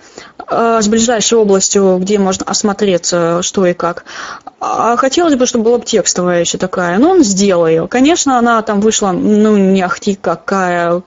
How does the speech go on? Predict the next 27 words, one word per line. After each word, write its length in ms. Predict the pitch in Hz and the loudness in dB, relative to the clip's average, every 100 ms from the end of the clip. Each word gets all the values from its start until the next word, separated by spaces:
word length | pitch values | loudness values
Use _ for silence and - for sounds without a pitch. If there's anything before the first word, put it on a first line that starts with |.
| - | -6
красивая, 840 | 202 185 - - 233 240 202 190 | -4 -2 -2 0 0 2 2 2
не 160 | 190 190 | 0 -2
ахти 260 | 185 - | -4 -6
как 260 | 202 185 180 - - - | -6 -6 -8 -12 -20 -16
супер-пупер, 800 | - 240 240 202 214 220 208 190 - - - - - | -4 -2 0 -2 -2 -2 -2 -2 -6 -20 -20 -20 -12
э, 520 | - 185 190 185 180 - _ _ - | -6 -2 0 0 -2 -6 _ _ -4
в 20 | |
плане 280 | 208 190 185 | 0 0 0
скринридера, 640 | - 208 214 196 190 180 - - - - | 0 2 2 2 0 -2 -6 -12 -14 -12
а, 240 | - 180 175 | -6 -4 -4
перемещабельная, 1000 | 208 196 185 - 277 330 285 208 175 165 | -2 0 0 0 0 2 2 2 0 0
но 280 | 196 214 208 | 2 2 2
она 280 | 208 214 214 | 2 2 0
озвучивалась. 540 | 226 226 - 156 165 | 2 2 0 -2 -2
То 80 | 202 | -2
есть 100 | 202 | 0
при 160 | 208 | 0
желании, 580 | 202 208 233 349 359 302 | 2 2 2 2 4 4
если 200 | 233 - | 4 2
человек 220 | 208 202 190 | 0 0 -2
мог 120 | 180 | -2
постараться, 500 | 185 - 233 294 220 | -2 -2 -2 -2 -2
он 100 | 190 | 0
понимал, 400 | 190 190 233 233 | 0 2 2 2
где 120 | 196 | 2
он 180 | 202 202 | 2 2
находится. 680 | 202 - 220 - - - | 0 0 -2 -2 -6 -8